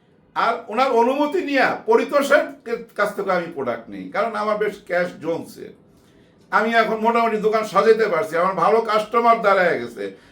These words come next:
মানুষ আমার উপরে বিশ্বাস করতেছে। ডায়মন্ড ব্যবসাটা কি জানেন?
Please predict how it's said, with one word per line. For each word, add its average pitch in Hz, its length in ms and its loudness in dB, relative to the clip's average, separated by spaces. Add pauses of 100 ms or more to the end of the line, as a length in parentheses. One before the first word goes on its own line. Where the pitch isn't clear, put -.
(100)
মানুষ 214 300 0
আমার 226 240 4
উপরে 220 200 2
বিশ্বাস 220 560 2
করতেছে। - 600 -6 (960)
ডায়মন্ড 269 380 4
ব্যবসাটা 254 480 2
কি 247 200 -8
জানেন? 202 600 0